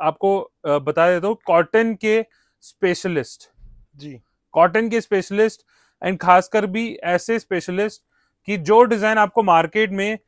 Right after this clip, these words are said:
Speaker 1: जिन रेटों में मिलेगी, आपको उसमें मिनिमम ट्वेंटी, ट्वेंटी फ़ाइव परसेंट आपको डाउन में हमारे पास रेट्स मिलेगी, but हमारी क्वालिटी मार्केट से बहुत ऊंची मिलेगी।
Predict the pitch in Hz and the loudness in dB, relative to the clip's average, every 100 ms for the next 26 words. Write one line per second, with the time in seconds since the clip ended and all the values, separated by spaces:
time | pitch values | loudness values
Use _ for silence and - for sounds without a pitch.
0 | _ _ 135 190 220 208 214 220 208 180 | _ _ -4 -2 2 2 2 0 0 0
1 | 185 214 202 - 226 202 220 214 196 202 | 0 2 2 2 -4 -2 -6 -6 -4 -4
2 | 226 214 185 185 202 196 190 196 196 190 | -6 -4 -6 -6 -8 -6 0 0 0 -2
3 | 160 185 214 _ _ _ _ - 156 - | -4 -4 -8 _ _ _ _ -6 -2 2
4 | 214 165 156 175 202 220 196 190 190 202 | 0 2 2 2 0 0 0 0 0 0
5 | 180 180 - 180 175 170 202 208 _ _ | 0 -2 -4 -6 -4 -4 -8 -12 _ _
6 | - 180 185 180 190 196 165 160 180 170 | -2 0 2 2 2 2 2 4 2 0
7 | 226 226 _ _ 147 160 170 165 180 190 | -6 -6 _ _ -2 2 2 0 -4 -6
8 | 156 143 151 143 131 135 127 113 107 107 | -4 -4 -4 -4 -8 -10 -10 -10 -12 -16